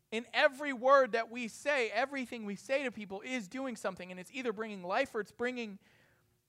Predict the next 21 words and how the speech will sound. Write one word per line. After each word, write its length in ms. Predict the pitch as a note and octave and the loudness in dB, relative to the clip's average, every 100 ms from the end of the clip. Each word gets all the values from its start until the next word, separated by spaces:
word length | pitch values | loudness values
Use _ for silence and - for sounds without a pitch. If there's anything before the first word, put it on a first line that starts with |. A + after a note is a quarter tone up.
| _ D#3 | _ -4
death. 420 | F#3+ A3 D#3+ - - - - _ _ _ _ _ _ _ _ _ _ - - - D#3+ | 4 4 4 -2 -20 -20 -20 _ _ _ _ _ _ _ _ _ _ -20 -20 -20 -10
James 380 | G3+ A3+ A#3 | -4 -2 -2
chapter 300 | - A#3+ A#3 | 2 2 2
three, 240 | G#3+ A#3 A#3+ | -8 -6 -6
verse 260 | F#3+ G3+ | -4 -6
six, 260 | - A3+ G#3 | -4 -6 -4
I 40 | |
wanna 180 | F#3+ F#3+ | -8 -8
say 300 | F#3 - G#3+ | -10 -8 -4
it 100 | A3 - | -4 -6
again. 360 | F3+ F#3+ G3+ | -8 -4 -4
It 140 | F#3 E3 | -4 -8
says, 320 | - A3 F#3 | -4 -2 -2
"And 160 | F#3+ E3+ | -8 -10
the 60 | |
tongue 320 | E3+ G#3+ A#3+ | -4 -2 -2
is 100 | G#3+ | -2
a 60 | F3+ | -6
flame 320 | - G3 G#3+ | -6 -4 -2
of 100 | G#3+ | -4
fire. 500 | - G3+ G#3+ F#3+ B2 | -4 0 2 0 -4